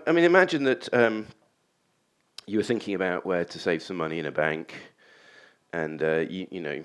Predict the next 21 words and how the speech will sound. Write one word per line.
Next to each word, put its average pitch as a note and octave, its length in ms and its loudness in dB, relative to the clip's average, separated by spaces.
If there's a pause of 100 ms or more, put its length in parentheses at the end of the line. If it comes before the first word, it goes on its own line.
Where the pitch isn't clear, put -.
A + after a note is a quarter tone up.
(120)
interest - 360 -8
rates D#2+ 280 -6
are E2 60 -6
doing E2+ 220 -6
all E2+ 100 -6
kinds D2 240 -8
of D#2 60 -14
crazy D2 240 -6
things C#2+ 260 -12
at B1 60 -16
the C#2+ 80 -14
moment, D2 420 -10
and E2 80 -12
we're D#2+ 100 -4
all F2+ 80 -2
thinking, D2+ 440 -10
"Well, D#2 100 -4
how, G2 340 -2
how A#2+ 300 4
secure A#2 560 2
is F2 320 -4